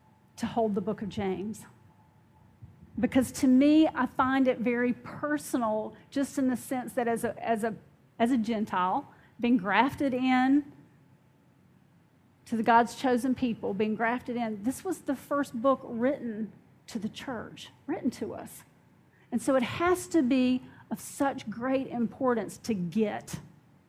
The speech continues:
to understand. And it's such a practical book. It's an incredibly practical book. We're gonna find it, as I said last week, it's, you're not gonna master it, it's gonna master you,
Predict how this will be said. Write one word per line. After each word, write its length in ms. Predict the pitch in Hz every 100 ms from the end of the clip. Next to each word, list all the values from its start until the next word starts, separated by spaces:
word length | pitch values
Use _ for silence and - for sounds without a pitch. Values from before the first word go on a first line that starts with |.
| _ -
to 160 | 269
understand. 840 | 254 226 226 - 220 190 - 143 - _ _ _ _ _ 233
And 80 |
it's 140 | 254 -
such 320 | - 302 -
a 60 | 302
practical 680 | - 269 254 - 277 262
book. 480 | 226 254 226 208 - - _ _ _ _ _ _
It's 120 | - 240
an 80 |
incredibly 580 | 240 - - 277 285 277
practical 560 | 269 - 247 - - 220
book. 460 | 202 208 110 - - _ _ _
We're 80 | 220
gonna 160 | 233
find 420 | - 254 247 254
it, 200 | 226 226 - _ 220
as 80 | 220
I 60 |
said 240 | 233 254 247
last 240 | 240 233
week, 200 | 247 240
it's, 360 | 254 247 - - - - -
you're 140 | 269
not 220 | 302 254
gonna 160 | 247 247
master 500 | 240 240 247 - 220
it, 300 | 220 233 - - - _
it's 160 | 269 233
gonna 200 | 269 240
master 420 | 220 214 220 220
you, 400 | 208 196 190 233